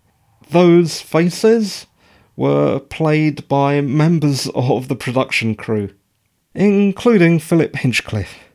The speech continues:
who for some reason, every time I see his name, I want to say Peter Hinchcliffe.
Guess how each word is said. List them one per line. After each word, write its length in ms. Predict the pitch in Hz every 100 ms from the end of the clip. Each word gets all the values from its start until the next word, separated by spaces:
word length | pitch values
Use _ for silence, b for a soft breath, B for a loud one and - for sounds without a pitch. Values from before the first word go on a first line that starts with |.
| _ _ _ _ -
who 100 | 196
for 140 | 196
some 340 | - 254 233
reason, 540 | 226 240 180 - 117 120 -
every 240 | 160 233 226
time 280 | 196 202
I 100 | 202
see 260 | 180 - 190
his 240 | 165 143
name, 360 | 139 127 123 117 b b b b -
I 540 | 135 139 135 135 131
want 300 | 131 147 160
to 80 | 139
say 300 | 127 131 120 -
Peter 400 | - 156 160 127
Hinchcliffe. 640 | 98 123 - - 104 95